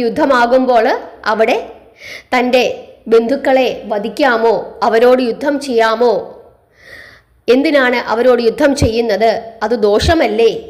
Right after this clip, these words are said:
യുദ്ധം അത് കുലത്തിന് ദോഷം വരുത്തും. ബന്ധുക്കളോട് യുദ്ധം ചെയ്യുന്നത് പാപമാണ്.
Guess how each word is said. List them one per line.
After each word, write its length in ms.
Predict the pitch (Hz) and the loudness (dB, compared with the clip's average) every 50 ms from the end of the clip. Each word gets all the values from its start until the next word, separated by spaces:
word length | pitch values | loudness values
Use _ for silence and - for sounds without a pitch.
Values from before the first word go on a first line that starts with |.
| - _ _ _ _ _ _ _ _ _ _ _ _ _ _ _ _ _ _ _ _ _ _ - 254 | -20 _ _ _ _ _ _ _ _ _ _ _ _ _ _ _ _ _ _ _ _ _ _ -2 -2
യുദ്ധം 320 | 247 214 175 240 247 311 349 - - - - - - _ _ _ _ _ _ _ _ _ - 220 220 | -2 0 0 0 0 0 0 -2 -4 -10 -16 -20 -20 _ _ _ _ _ _ _ _ _ -4 -2 0
അത് 160 | 220 247 415 440 427 - - - - | 2 2 2 0 0 -4 -14 -12 -8
കുലത്തിന് 520 | 254 240 247 262 262 - - 311 285 294 427 494 427 - 240 | -4 0 0 0 0 -2 -4 -4 -2 -2 -2 -4 -4 -4 -4
ദോഷം 300 | 214 196 202 - - 277 277 277 | -4 -2 -2 0 0 0 2 2
വരുത്തും. 360 | 262 262 262 262 - 311 403 - - - - - - _ _ _ - - - - - - | 2 2 0 -2 -2 -4 -4 -4 -6 -12 -20 -20 -20 _ _ _ -20 -20 -20 -14 -6 -2
ബന്ധുക്കളോട് 580 | 220 226 233 226 254 277 277 285 277 277 285 285 285 | 0 0 2 2 0 0 2 2 2 4 4 2 0
യുദ്ധം 260 | 240 - - 285 277 302 294 | -4 -2 0 0 0 0 2
ചെയ്യുന്നത് 380 | 294 269 269 269 262 269 262 254 262 262 254 | 0 0 0 0 -2 0 0 -2 -2 -2 -2
പാപമാണ്. 600 | 202 180 185 196 240 254 269 262 254 254 269 | -2 -2 0 2 2 2 2 2 0 0 -2